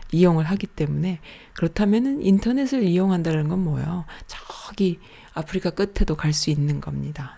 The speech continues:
글로벌한 거예요. 그러면 미주 동포들을 위한 소통의 장이 되면 얼마나 좋을까? 나는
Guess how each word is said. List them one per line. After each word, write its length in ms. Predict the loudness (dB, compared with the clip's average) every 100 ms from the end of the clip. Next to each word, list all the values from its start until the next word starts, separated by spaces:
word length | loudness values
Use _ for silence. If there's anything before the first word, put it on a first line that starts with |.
| -12 -2
글로벌한 640 | 0 2 2 0 0 -2
거예요. 300 | -2 -8 -12 -16 -16 -14 -16 -4
그러면 260 | -2 0 0
미주 340 | 0 0 0
동포들을 640 | 2 0 0 -2 0 0 2
위한 340 | 2 2 0 -4 -18
소통의 640 | -10 2 2 2 -2 2 6
장이 240 | 8 8
되면 240 | 6 4
얼마나 320 | 4 2 0 -2
좋을까? 340 | -4 -6 -2
나는 400 | 2 4 6